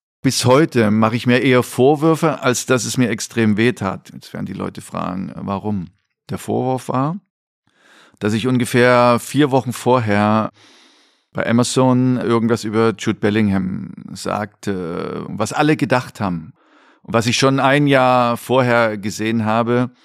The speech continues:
dass Jude ein überragender Spieler ist, ein außergewöhnliches Talent, aber ein bisschen mit der Neigung zum Persönlichen, zum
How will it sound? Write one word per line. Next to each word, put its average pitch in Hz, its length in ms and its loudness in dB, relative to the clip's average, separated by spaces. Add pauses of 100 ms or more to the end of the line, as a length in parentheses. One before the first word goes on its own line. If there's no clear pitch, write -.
(300)
dass - 260 -10
Jude 160 440 -2 (840)
ein 90 300 -10 (120)
überragender 117 600 2
Spieler 101 420 -6
ist, 92 220 -12
ein 95 360 -6
außergewöhnliches 110 1160 -2
Talent, 135 500 0 (560)
aber 117 200 2
ein 127 80 -2
bisschen 160 1120 -2
mit 147 200 -6
der 151 120 2
Neigung 147 920 2
zum 139 800 -2
Persönlichen, 127 1040 0
zum 120 240 -6